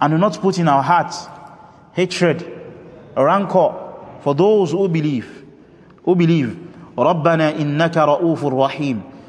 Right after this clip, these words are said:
Indeed, Allah, you are the most kind, the most merciful." ثم جاء بعدهم, then after the companions, ثم من جاء بعدهم, those who are also regarded as the, as the Salaf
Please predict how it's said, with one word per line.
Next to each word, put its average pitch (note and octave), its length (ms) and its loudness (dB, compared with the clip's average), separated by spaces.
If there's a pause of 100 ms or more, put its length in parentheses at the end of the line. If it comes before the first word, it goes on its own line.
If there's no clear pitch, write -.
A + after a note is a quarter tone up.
(220)
Indeed, D3+ 400 0
Allah, D3 340 2
you C3+ 140 0
are C3+ 80 0
the C3 80 -2
most E3+ 360 -2
kind, D3+ 300 0
the B2+ 60 -2
most B2 240 -4
merciful." C3 420 -2 (720)
ثم B3 400 2
جاء A3 320 2
بعدهم, F3+ 680 0 (640)
then F3 220 0 (120)
after C#4 300 2
the A3+ 80 -2
companions, F3 720 0 (880)
ثم B3+ 240 2
من G3 340 2
جاء F#3 360 2
بعدهم, E3 540 2 (680)
those A#3+ 340 2
who A3+ 80 2
are G#3 120 4
also A#3 320 2
regarded G3+ 420 0
as D#3+ 180 0
the, D#3 140 -2
as D#3 100 2 (180)
the G3 60 2
Salaf F#3 220 2